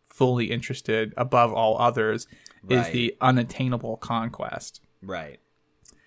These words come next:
Speaker 1: So the scene for, that I'm picking for this is actually, it's two things. The audio is gonna be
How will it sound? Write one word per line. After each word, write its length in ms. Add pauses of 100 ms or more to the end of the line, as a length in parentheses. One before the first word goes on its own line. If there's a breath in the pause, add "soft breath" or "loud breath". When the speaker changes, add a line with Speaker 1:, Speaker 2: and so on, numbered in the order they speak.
(360 soft breath)
Speaker 1:
So 460 (400)
the 160
scene 300
for, 100
that 80
I'm 120
picking 260
for 80
this 180
is 100
actually, 600 (880)
it's 160
two 200
things. 280
The 80
audio 220
is 80
gonna 180
be 360